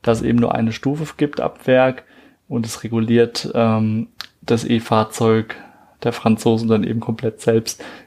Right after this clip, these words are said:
über den Range Optimizer, den wir jetzt schon angesprochen hatten. Kann man sie allerdings damit vertraut machen und hat eben auch schon ein paar Fahrten hinter sich, ist es auch vollkommen ausreichend normal. Man merkt, dass es funktioniert und man sieht auch, dass der Akku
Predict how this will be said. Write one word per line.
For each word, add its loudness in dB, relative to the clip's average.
über 2
den 2
Range 2
Optimizer, -2
den -2
wir -2
jetzt -6
schon -8
angesprochen -8
hatten. -10
Kann -4
man 4
sie 2
allerdings 0
damit 0
vertraut 0
machen 0
und 0
hat -4
eben -2
auch -2
schon 0
ein -4
paar -2
Fahrten -4
hinter -2
sich, -8
ist -10
es -12
auch -6
vollkommen -8
ausreichend -4
normal. 2
Man 0
merkt, 2
dass 0
es -2
funktioniert 2
und 4
man 4
sieht -2
auch, 0
dass -2
der -4
Akku -2